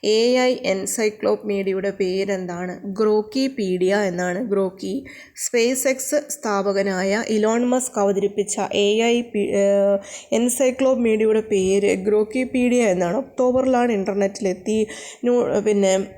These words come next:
ഒക്ടോബറിൽ ഇത് ഇന്റർനെറ്റിൽ എത്തി. നെക്സ്റ്റ് പറയുന്നത്, ന്യൂഡൽഹിയിൽ നടന്ന പന്ത്രണ്ടാമത് ലോക പാരാ അത്ലറ്റിക് ചാമ്പ്യൻഷിപ്പിൽ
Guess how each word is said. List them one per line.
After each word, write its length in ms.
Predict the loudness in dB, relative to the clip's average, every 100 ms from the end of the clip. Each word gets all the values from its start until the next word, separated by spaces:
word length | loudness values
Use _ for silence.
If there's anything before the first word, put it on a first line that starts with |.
| -2
ഒക്ടോബറിൽ 760 | -2 -2 0 2 4 2 2 0
ഇത് 120 | -2
ഇന്റർനെറ്റിൽ 760 | 0 0 2 2 2 0 -2 -2
എത്തി. 580 | -2 0 -2 -2 -4 -10 -14 -12 -4
നെക്സ്റ്റ് 440 | -2 -2 -2 -2
പറയുന്നത്, 640 | 0 0 0 -2 0 0 0 -6 -16 -4
ന്യൂഡൽഹിയിൽ 580 | 0 2 2 2 2 2
നടന്ന 560 | 2 0 0 0 -2 -4 -14 -10 -2
പന്ത്രണ്ടാമത് 1120 | 2 2 2 0 2 2 0 0 2 2 0 -2
ലോക 560 | 2 4 4 2 0
പാരാ 640 | -2 -2 -2 0 0 0
അത്ലറ്റിക് 640 | -2 0 0 0 -2 -4 -2
ചാമ്പ്യൻഷിപ്പിൽ 880 | -2 -2 0 0 0 -2 0 0